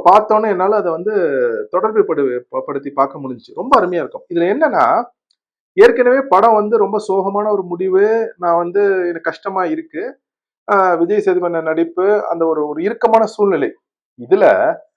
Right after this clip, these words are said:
நம்ம ஐயா இளையராஜா அவரோட இசை, மாணிக்க வாசகரோட பாடலை கேட்டா உள்ளம் வந்து உருகும் மனிதர்களுக்கு இல்லையா? தமிழ் மொழியில மாணிக்க வாசகர்கள் பாடல்களை கேட்கிறப்ப இல்ல படிக்கிறப்ப நம்மளுக்கு வந்து உள்ளம் உருகும். அந்த மாதிரி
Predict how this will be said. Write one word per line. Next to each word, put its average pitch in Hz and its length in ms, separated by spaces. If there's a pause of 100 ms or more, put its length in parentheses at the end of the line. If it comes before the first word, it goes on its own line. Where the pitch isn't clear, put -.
(280)
நம்ம 156 160
ஐயா 160 520
இளையராஜா 185 560
அவரோட 127 260
இசை, 143 420 (1080)
மாணிக்க 208 600
வாசகரோட 143 360
பாடலை 156 340
கேட்டா 139 340
உள்ளம் 165 300
வந்து 147 240
உருகும் 151 340
மனிதர்களுக்கு 120 600 (160)
இல்லையா? 120 280
தமிழ் 135 200
மொழியில 127 480 (480)
மாணிக்க 240 380
வாசகர்கள் 156 400
பாடல்களை 135 640
கேட்கிறப்ப 135 400
இல்ல 135 220
படிக்கிறப்ப 151 440
நம்மளுக்கு 131 200
வந்து 143 200
உள்ளம் 139 340
உருகும். 123 240 (200)
அந்த 131 200
மாதிரி 160 580